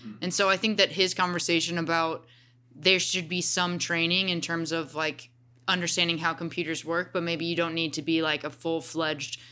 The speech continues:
software engineer or computer scientist to be able to be participating in the conversation.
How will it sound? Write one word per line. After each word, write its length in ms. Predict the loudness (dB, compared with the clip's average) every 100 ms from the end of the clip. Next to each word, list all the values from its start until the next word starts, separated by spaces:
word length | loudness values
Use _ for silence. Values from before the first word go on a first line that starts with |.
| -12
software 420 | -2 0 0 0
engineer 500 | -2 -2 -2 0 0
or 40 | 0
computer 400 | -4 -4 -4 -2
scientist 680 | 0 0 0 -2 -4 -4 -4
to 80 | -2
be 80 |
able 160 | 0 0
to 80 | -4
be 500 | -4 -4 -2 -4 -6
participating 680 | -6 -4 -2 -2 -2 -4 -4
in 80 | -8
the 80 | -8
conversation. 800 | -10 -10 -10 -8 -8 -8 -12